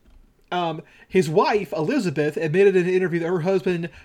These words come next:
quote, "finds it entertaining to brake hard in front of the self-driving vans, and that she herself, quote, may have forced him to pull over so she could yell at them to get out of her neighborhood."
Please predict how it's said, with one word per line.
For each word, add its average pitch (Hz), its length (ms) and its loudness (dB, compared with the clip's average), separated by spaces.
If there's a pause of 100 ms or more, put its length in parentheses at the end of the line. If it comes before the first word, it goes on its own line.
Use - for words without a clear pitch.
(140)
quote, 196 340 4
"finds 214 380 0
it 220 100 -4
entertaining 208 480 -2
to 180 80 -6
brake 180 400 0
hard 147 540 2
in 165 160 -10
front 196 180 4
of 175 60 0
the 170 80 -2
self-driving 170 520 -2
vans, 151 400 -4 (320)
and 175 120 -2
that 185 120 -6
she 320 200 -4
herself, 240 720 2 (180)
quote, 226 400 6 (140)
may 208 320 2
have 330 160 0
forced 277 300 0
him 254 80 -2
to 226 80 2
pull 247 300 2
over 185 380 0
so 208 140 4
she 220 120 -2
could 196 140 -2
yell 214 280 6
at 180 40 0
them 175 120 0
to 175 40 -2
get 208 240 4
out 233 80 2
of 208 60 -2
her 208 100 4
neighborhood." 165 800 2